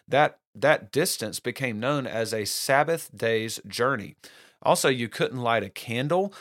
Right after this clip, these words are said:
but get this, you could hire a Gentile to light a candle for you. So j-, just really petty stuff. All these traditions had developed over time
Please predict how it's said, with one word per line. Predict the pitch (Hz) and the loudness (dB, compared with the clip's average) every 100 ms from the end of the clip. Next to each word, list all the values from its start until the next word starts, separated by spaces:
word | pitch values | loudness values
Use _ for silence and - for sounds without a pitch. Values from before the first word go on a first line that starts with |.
| - | -6
but | 139 131 | -4 0
get | 165 185 | 0 2
this, | 196 - | 2 2
you | 139 | -2
could | 175 156 | -4 -4
hire | 120 - 156 175 190 - | -4 0 2 4 4 2
a | 120 | -2
Gentile | 104 117 254 254 123 107 98 101 107 _ | -4 -2 -2 0 2 4 4 2 -4 _
to | - 131 | -6 -4
light | 117 120 127 | 2 4 4
a | - | 0
candle | - 120 117 113 110 | -6 -4 -4 -2 -4
for | - 160 185 | -4 -2 0
you. | 120 92 - _ _ - - | 0 -6 -12 _ _ -20 -8
So | - 170 151 | 2 2 2
j-, | - - 90 | -2 -18 -6
just | 180 175 - - | -2 0 -2 -10
really | 107 107 151 214 180 | -12 -6 -2 0 0
petty | - - 147 160 160 | -4 2 4 4 0
stuff. | 147 - 156 117 104 - - - | -2 2 6 6 4 -2 -16 0
All | 123 151 | 4 4
these | 160 | 2
traditions | - 135 110 160 - 120 101 | -2 -4 0 0 0 -4 -2
had | 123 110 | 0 0
developed | 101 127 139 107 - | 2 4 4 2 0
over | 123 147 | 0 0
time | - 123 104 101 | -4 -2 -2 -2